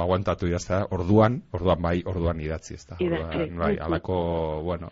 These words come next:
Speaker 1: eh, virus bat edo halako zera bat balitz bezala, ez? Sartu baldin bazaizu, ja, ez, ezingo duzu, ezingo duzu atera gorputzetik, eta guk
Speaker 2: Bai.
Speaker 1: asko er-, eskertuko dugu gainera, ba,
Speaker 2: <laughs>
Speaker 1: Miriam,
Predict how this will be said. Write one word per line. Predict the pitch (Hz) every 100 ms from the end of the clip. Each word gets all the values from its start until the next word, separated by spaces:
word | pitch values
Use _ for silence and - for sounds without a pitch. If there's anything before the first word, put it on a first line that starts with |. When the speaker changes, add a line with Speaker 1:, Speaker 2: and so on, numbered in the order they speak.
| -
Speaker 1:
eh, | - 78 - - - 80
virus | 85 87 101 92 85
bat | 90 110 104
edo | 87 85 87 85 - - - - - -
halako | 226 - - 226 -
zera | 202 87
bat | 82 90
balitz | 85 82 -
bezala, | 80 - 82 85
ez? | -
Sartu | 82 - 90
baldin | 82 80
bazaizu, | 78 82 76 90
ja, | 82 85 85 76 73 73 73 78
ez, | - -
ezingo | 92 - 87 82
duzu, | 82 90 76
ezingo | 101 87
duzu | - 82
atera | 95 85
gorputzetik, | 80 78 90 - 87 123 - - - - -
eta | -
guk | - 214
Speaker 2:
Bai. |
Speaker 1:
asko | 247 202 208 202
er-, | - -
eskertuko | - - 98 - 82
dugu | 82 95
gainera, | 78 69 101 95 80
ba, |
Speaker 2:
<laughs> | 208 95 90
Speaker 1:
Miriam, | 90 90 80 -